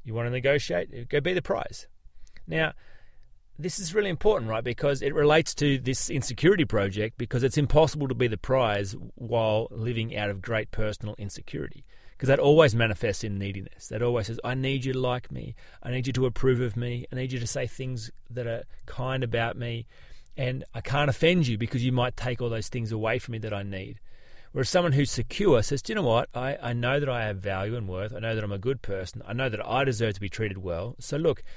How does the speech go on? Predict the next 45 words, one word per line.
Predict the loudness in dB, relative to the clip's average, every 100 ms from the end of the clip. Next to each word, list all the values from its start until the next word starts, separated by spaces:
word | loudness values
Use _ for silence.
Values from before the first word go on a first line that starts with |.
| -10 -10
if | -2 4
you |
don't | 6 6
wanna | 4
be | 4
the | 2
person | 2 0 0
that | -4
treats | -4 -4 -4
me | -6
well, | -2 0 0 -2 -6 -12 -20 -20 -20 -6
well, | -2 0
then | 0 0 -2 -6 -8
someone | -4 0 2
else | 2 2 0
will." | -2 -4
In | 0
fact, | 2 2
they're | 4
lining | 4 4 4 2
up | 2
out | 2 0
here | -2 -4 -4 -4
waiting | 0 2 2 0
to | 0
be | 0
the | 0
person | 0 0 0 -2
who | 0
gets | 0
to | 0
love | 2 2
me. | -2 -6
So | -4 -4
if | 0
you | 0
don't | 0
wanna | 0 0
be |
that | 0 0
person, | 2 0 0 -6
that's | -6 -6
sad | -4 0 0 0
for | -4
you. | -6 -6